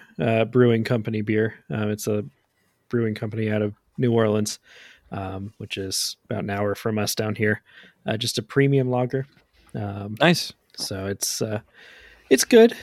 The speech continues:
Speaker 1: Um, the same, same sort of thing, like with Andrew. Um, I'm not looking for anything super heavy when it's this hot down here. So,
Speaker 2: Yeah.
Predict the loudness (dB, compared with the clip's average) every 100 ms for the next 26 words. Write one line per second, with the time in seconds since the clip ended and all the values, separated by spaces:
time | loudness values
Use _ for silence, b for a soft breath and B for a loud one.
0 | B 0 4 6 4 2 -2 _ 0 2
1 | 4 4 4 2 0 0 0 2 0 0
2 | -2 -2 -2 -2 -2 -2 -2 0 -2 -4
3 | -6 -4 -4 -2 -2 -2 -4 -6 -4 -2
4 | -2 -4 -4 -6 -4 -6 -4 -2 -2 -4
5 | -6 -4 -4 -6 -8 -8 -6 -4 -4 -6
6 | -12 -4 -2 -2 -6 2 4